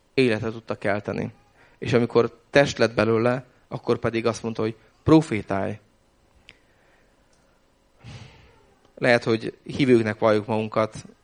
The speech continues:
lehet, hogy, ö, sok minden meg tudunk magyarázni, de mégis Isten azt akarja most, hogy vegyük komolyan az életünk minden területét, és lássuk meg azt, hogy, ö, hol adtuk fel.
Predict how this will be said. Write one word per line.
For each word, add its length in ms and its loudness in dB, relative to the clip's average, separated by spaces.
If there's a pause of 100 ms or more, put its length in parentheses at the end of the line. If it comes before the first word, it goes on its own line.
(300)
lehet, 280 -2
hogy, 200 -2
ö, 180 4 (140)
sok 260 -2
minden 420 -4 (640)
meg 240 0
tudunk 300 -4
magyarázni, 800 0 (640)
de 100 -6
mégis 360 0
Isten 220 -2
azt 160 -4
akarja 320 -2
most, 220 -6
hogy 260 -4 (280)
vegyük 560 0
komolyan 380 6
az 120 0
életünk 520 0
minden 300 0
területét, 600 -4 (680)
és 120 -8
lássuk 380 0
meg 140 0
azt, 220 -2
hogy, 180 0
ö, 140 6 (360)
hol 160 10
adtuk 360 0
fel. 400 -2